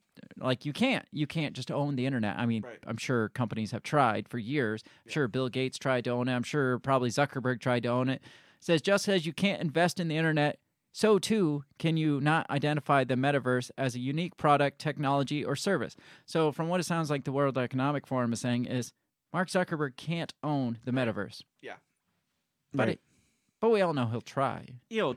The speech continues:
Speaker 2: he'll try. And
Speaker 1: He'll,
Speaker 2: like
Speaker 1: he'll
Speaker 2: you
Speaker 1: own
Speaker 2: said,
Speaker 1: as much of it as he
Speaker 2: yeah,
Speaker 1: can.
Speaker 2: he'll monopolize it.
Speaker 1: Yeah.
Speaker 2: And
Speaker 1: Goes on to say,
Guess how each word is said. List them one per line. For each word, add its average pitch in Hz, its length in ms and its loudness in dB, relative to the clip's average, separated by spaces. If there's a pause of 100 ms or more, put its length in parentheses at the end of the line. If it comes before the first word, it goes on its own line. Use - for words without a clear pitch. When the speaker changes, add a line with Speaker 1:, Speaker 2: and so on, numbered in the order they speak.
(120)
Speaker 2:
he'll 156 160 4
try. 98 500 -2
And 123 160 2
Speaker 1:
He'll, 175 140 6
Speaker 2:
like - 160 2
Speaker 1:
he'll 160 100 6
Speaker 2:
you 147 60 6
Speaker 1:
own 147 100 8
Speaker 2:
said, 147 80 8
Speaker 1:
as 131 120 2
much 139 180 4
of 127 80 -8
it 123 80 -2
as 107 140 -4
he 110 100 -6
Speaker 2:
yeah, 160 260 2
Speaker 1:
can. 117 260 -4
Speaker 2:
he'll 135 140 -2
monopolize 110 640 -2
it. 127 200 -4
Speaker 1:
Yeah. 127 180 2
Speaker 2:
And 104 100 -2 (1400)
Speaker 1:
Goes 180 180 2
on 185 120 4
to 175 60 -2
say, 165 520 4